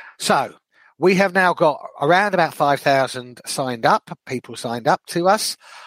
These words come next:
Um, uh, to be fair, we have had three complaints, uh, p-, uh, put forward to us,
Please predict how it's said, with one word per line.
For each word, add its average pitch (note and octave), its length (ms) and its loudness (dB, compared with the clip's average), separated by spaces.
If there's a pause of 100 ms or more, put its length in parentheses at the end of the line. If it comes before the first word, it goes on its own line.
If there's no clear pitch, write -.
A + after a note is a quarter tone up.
(140)
Um, B2+ 880 -2 (140)
uh, A#2 180 -10 (220)
to D3 100 -14
be C#3 120 -6
fair, F#3+ 540 2
we D3+ 200 0
have D3 180 -2
had D3 240 -2
three A#3 320 -2
complaints, - 880 -4
uh, C3+ 280 -2
p-, - 80 -16 (440)
uh, A#2 240 -12
put - 200 -10
forward G3 300 2
to G3 120 0
us, F#3 220 2